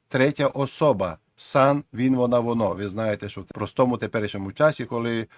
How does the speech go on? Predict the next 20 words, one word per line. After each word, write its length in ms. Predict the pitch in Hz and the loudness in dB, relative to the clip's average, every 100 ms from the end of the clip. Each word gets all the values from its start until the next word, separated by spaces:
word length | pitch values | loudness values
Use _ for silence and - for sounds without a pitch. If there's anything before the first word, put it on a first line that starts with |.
| _ | _
говоримо 560 | - 113 120 113 101 95 | -6 2 2 2 -2 -8
про 200 | - 107 | -8 -4
він, 180 | 117 104 | -2 -2
вона, 240 | 104 101 | -2 -2
воно, 300 | 90 104 160 | -2 0 0
до 140 | 135 120 | 0 -4
дієслова 500 | 104 101 - 143 127 | -4 -6 -2 -2 -2
в 80 | |
кінці 280 | - 104 135 | -6 -10 -8
дописується 600 | 113 - 113 113 104 - 107 104 | -8 -8 -8 -8 -10 -6 -6 -2
S. 320 | 90 - - - - - _ | -4 -6 -16 -20 -20 -20 _
She, 540 | - - 151 151 185 - _ _ 147 | -4 2 4 4 2 -6 _ _ 2
her 240 | 165 135 | 4 4
voice, 460 | 117 113 139 165 - _ | 2 4 4 2 -8 _
to 100 | 151 | -2
be 240 | 127 117 | 0 2
heard 320 | 123 127 147 - | 4 4 2 -2
over 380 | 113 110 117 131 | -2 -2 0 -2
the 120 | 156 | -2
noise. 680 | 175 196 160 107 92 82 | -2 0 0 0 -4 -10